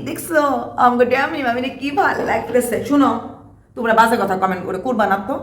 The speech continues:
একদম বাজে কমেন্ট করে করবা না। ও খুব রাগ হয়েছে, ওর ছেলে বলছে দেখতে ভাল লাগে, ওর বর বলছে দেখতে ভাল লাগে,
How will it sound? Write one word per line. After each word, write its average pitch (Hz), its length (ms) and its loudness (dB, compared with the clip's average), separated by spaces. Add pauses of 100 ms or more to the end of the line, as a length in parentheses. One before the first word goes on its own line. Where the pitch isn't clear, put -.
(480)
একদম 269 300 4
বাজে 247 220 6
কমেন্ট 208 220 0
করে 190 100 -4
করবা 185 300 -2
না। 143 120 -6 (220)
ও 240 60 -6
খুব 370 240 0
রাগ 226 200 6
হয়েছে, 165 260 -4 (280)
ওর 208 140 -2
ছেলে 269 280 4
বলছে 226 300 2
দেখতে 226 220 -2
ভাল 214 200 0
লাগে, 240 300 0 (260)
ওর 185 120 0
বর 196 320 6
বলছে 190 240 -2 (160)
দেখতে 180 220 -10
ভাল 156 120 -6
লাগে, 143 160 -6